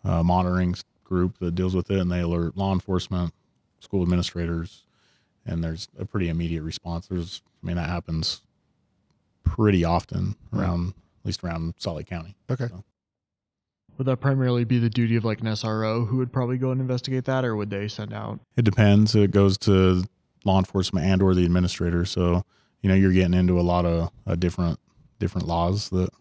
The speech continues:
Speaker 1: we won't get into politics in this podcast, but,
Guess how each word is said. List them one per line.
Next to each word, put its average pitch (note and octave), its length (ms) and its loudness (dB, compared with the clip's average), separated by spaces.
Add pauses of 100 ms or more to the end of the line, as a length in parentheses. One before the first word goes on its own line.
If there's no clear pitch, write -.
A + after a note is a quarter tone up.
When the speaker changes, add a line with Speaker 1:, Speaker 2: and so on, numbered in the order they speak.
(760)
Speaker 1:
we F#2 80 0
won't E2+ 140 0
get F2 100 0
into E2+ 160 0
politics F2+ 580 -2
in F#2+ 80 2
this G2 140 0
podcast, G2 580 -2
but, F2+ 280 0